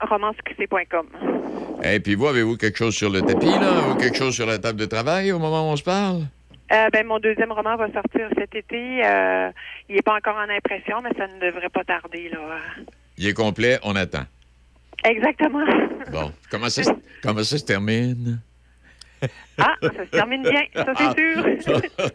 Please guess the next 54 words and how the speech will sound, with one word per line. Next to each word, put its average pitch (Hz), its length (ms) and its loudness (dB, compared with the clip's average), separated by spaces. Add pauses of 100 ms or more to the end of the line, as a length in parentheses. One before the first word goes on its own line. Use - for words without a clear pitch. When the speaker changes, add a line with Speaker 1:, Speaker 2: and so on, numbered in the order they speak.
(140)
Speaker 2:
tant 127 180 -4 (140)
mieux. 123 100 -4 (440)
Hey, 117 180 2
Franck, 107 220 -4
je 120 40 -6
m'excuse 117 360 -4
d'avoir 101 240 2
dérangé 90 400 -2
comme 87 160 -6
ça 95 140 0
à - 20 2
l'heure 87 180 2
du 80 140 -6
dîner. 78 280 -2
Merci 110 280 0
infiniment 98 400 0
d'avoir 82 220 2
pris - 160 -8
ces 87 140 -2
quelques 80 340 0
instants. 76 340 -2 (460)
Et - 100 -2
puis 220 100 4
Speaker 1:
Merci 208 160 2
Speaker 2:
on 294 60 4
Speaker 1:
à 277 60 4
vous 311 140 0
et 320 120 2
joyeux 220 300 2
anniversaire. 220 540 -2 (320)
Speaker 2:
Ah, - 100 -14
ben, 95 160 -12
c'est, 80 200 -8
c'est, 85 180 -6
c'est 80 200 -6
gentil 80 340 -4
à 71 40 0
vous. 87 260 -6 (260)
Merci. 85 400 -4 (320)
Et, 92 320 0
euh, 85 240 0
ce 73 60 -8
que 92 120 -4
j'allais 80 220 2
dire, 85 140 0
donc, 87 240 0
le 90 100 4
Speaker 1:
Je - 60 4
Speaker 2:
vingt, - 60 2
Speaker 1:
m'entends 170 320 -2
pas. - 180 -10 (220)
Speaker 2:
hein, 196 140 2 (260)
m-, 104 60 6
m'entendez-vous ? 107 580 2